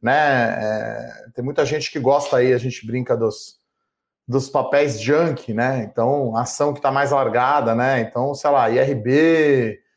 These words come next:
pega tudo que caiu, tudo que não é muito acompanhado, a gente já prefere aqui olhar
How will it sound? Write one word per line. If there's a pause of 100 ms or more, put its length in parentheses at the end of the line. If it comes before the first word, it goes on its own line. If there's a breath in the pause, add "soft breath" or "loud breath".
(180)
pega
tudo
que
caiu,
tudo
que
não
é
muito
acompanhado,
a
gente
já
prefere
aqui
olhar